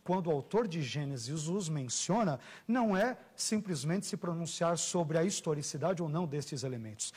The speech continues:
Ele apenas os cita, né, volto a dizer, apenas para ilustrar o tamanho mal, a tamanha maldade, a tamanha pecaminosidade da geração diluviana. Então ele usa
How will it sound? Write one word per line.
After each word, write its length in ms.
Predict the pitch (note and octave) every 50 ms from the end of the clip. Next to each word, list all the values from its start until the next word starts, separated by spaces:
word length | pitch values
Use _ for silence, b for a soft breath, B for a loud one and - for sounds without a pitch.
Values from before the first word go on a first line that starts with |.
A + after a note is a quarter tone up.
| B B B B
Ele 140 | B F3 F#3
apenas 460 | F3 F3 - G3 G3+ F#3+ F3 C#3 A#2+
os 140 | D3 C#3 -
cita, 580 | - - - - G3 B3 - - C4+ C4+ C4 - -
né, 160 | C#3+ C#3 D#3
volto 340 | C#3 A2 C3 D3 F3+ F3+ D#3+
a 40 | C#3+
dizer, 380 | B2+ B2+ A#2 A#2 C3 E3+ A3 - B B B B B
apenas 480 | B F3 - - - A#3 B3+ C4 - -
para 240 | - A3 G#3 G#3 G#3
ilustrar 540 | G#3 G#3+ G3 - - - F3 E3+ F#3+ - -
o 120 | - G3
tamanho 720 | G3+ - A3 G#3 E3+ D3 D3+ F3+ G#3+ B3+ C4+ C4+ C4 C4 - - - -
mal, 380 | F3+ E3 F3 E3+ D#3+ F3 F#3+ F#3
a 40 |
tamanha 380 | F3 - D#3 C#3+ E3 G#3+ A#3 A3+
maldade, 500 | G#3 G3+ F#3 F3 C#3+ D3 D3+ D#3+ D#3+ E3
a 60 | D#3+
tamanha 360 | - E3 D3+ D3+ E3+ G3 G#3
pecaminosidade 1160 | G3 - - - B3+ C4 A#3+ - G3+ G3+ G3 G3 F3+ F3 D#3 B2+ D3+ B2 C3+ D#3 E3+ E3+ F3+ F3 B B B B B B
da 100 | D#3 F3+
geração 480 | E3+ D3 F#3 E3+ E3 C#3+ - - F3 E3+
diluviana. 600 | D#3 D3 E3+ G3 F3+ F#3+ F#3+ E3 D3+ B2+ A2+ G#2+
Então 320 | B2 C3+ - - F3 G3 F#3+
ele 100 | D3 C#3+
usa 380 | D#3 A3+ C#4 A3+ G3+ - -